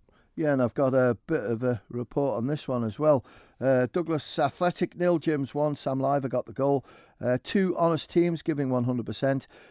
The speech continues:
Jim shaded the, uh, first half when Sam Liver deflected the ball to give Jims the lead after twenty-one minutes. Douglas Athletic came out strong in the second half and had multiple chances and heroic goalkeeping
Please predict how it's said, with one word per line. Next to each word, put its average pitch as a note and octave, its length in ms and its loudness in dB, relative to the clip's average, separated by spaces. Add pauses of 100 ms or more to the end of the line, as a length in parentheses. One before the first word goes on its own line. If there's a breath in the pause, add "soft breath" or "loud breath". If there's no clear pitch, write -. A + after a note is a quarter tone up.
Jim F3 220 6
shaded D#3 480 2
the, B2 320 2
uh, A#2+ 140 4
first C#3 320 -2
half C3+ 240 -2
when A#2 140 -4
Sam A#2+ 260 -2
Liver B2 280 0
deflected C3+ 520 -4
the C3 80 -4
ball C#3+ 320 2 (320 soft breath)
to - 80 -12
give B2 200 0
Jims C#3+ 300 0
the B2 80 -2
lead C3 240 0
after A#2 220 -4
twenty-one A2 500 -4
minutes. A#2 320 -2
Douglas D#3 380 -2
Athletic D3+ 440 0 (300 soft breath)
came C#3 220 0
out B2+ 140 -2
strong F3 340 2
in C#3+ 60 -2
the B2+ 60 -2
second - 380 -2
half A2 240 -4 (320 soft breath)
and A#2+ 80 -4
had B2 160 2
multiple E3+ 520 4
chances C3 540 -2 (240 soft breath)
and A2 180 -2
heroic C#3+ 800 6
goalkeeping A#2+ 600 -4